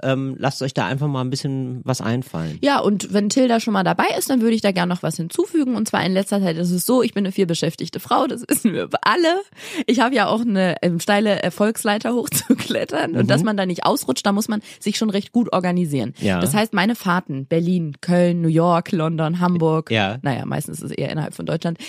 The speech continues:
Speaker 1: Ja.
Speaker 2: sind recht eng getaktet. Da
Speaker 1: Natürlich.
Speaker 2: geht's schnell weiter
Speaker 1: Ja,
Speaker 2: zum
Speaker 1: klar.
Speaker 2: nächsten Dreh.
Speaker 1: Natürlich.
Speaker 2: So.
Speaker 1: Anschlusstermine, Stichwort.
Speaker 2: Anschlusstermine.
Speaker 1: Ey, aber es ist, ehrlich gesagt, Anschlusstermine sind schon super, ne? Weil ich finde, manchmal, ähm, wenn man jetzt nur so einen Termin hat, ne,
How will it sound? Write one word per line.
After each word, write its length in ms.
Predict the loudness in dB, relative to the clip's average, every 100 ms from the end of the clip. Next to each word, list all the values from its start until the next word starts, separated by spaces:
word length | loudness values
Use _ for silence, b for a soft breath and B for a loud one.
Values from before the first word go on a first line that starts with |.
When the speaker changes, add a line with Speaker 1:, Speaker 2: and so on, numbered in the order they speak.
| 0
Speaker 1:
Ja. 140 | 2
Speaker 2:
sind 100 | 4
recht 160 | 2 2
eng 200 | 0 2
getaktet. 680 | 0 0 -2 -4 -6 -8 -14
Da 120 | -12
Speaker 1:
Natürlich. 220 | -2 2
Speaker 2:
geht's 260 | 2 2 2
schnell 220 | 4 4
weiter 320 | 2 0 -2
Speaker 1:
Ja, 60 | 0
Speaker 2:
zum 100 | 4
Speaker 1:
klar. 160 | 6
Speaker 2:
nächsten 240 | 4 2 -4
Dreh. 220 | 0 0
Speaker 1:
Natürlich. 340 | 0 -4 -6 -2
Speaker 2:
So. 120 | 2
Speaker 1:
Anschlusstermine, 720 | 2 2 -2 -2 -4 -4 -4 0
Stichwort. 320 | 0 2 2
Speaker 2:
Anschlusstermine. 340 | 0 -4 -4
Speaker 1:
Ey, 60 | -2
aber 140 | 2
es 80 | 2
ist, 180 | 0 -6 B B
ehrlich 240 | 0 0 0
gesagt, 300 | -2 -2 B B
Anschlusstermine 600 | -2 0 0 2 2 0
sind 140 | -2 -2
schon 160 | -4
super, 280 | -4 -8 -8
ne? 220 | -6 -10 -12 B B B
Weil 160 | 0 0
ich 100 | 2
finde, 420 | 2 2 2 0 -6 B 0
manchmal, 520 | 0 0 0 0 0
ähm, 220 | -2 0
wenn 100 | 0
man 100 | 0
jetzt 180 | 0 0
nur 80 | -2
so 80 | 2
einen 240 | 2 0
Termin 380 | 0 2 2 0
hat, 200 | -2 -2
ne, 240 | -4 -4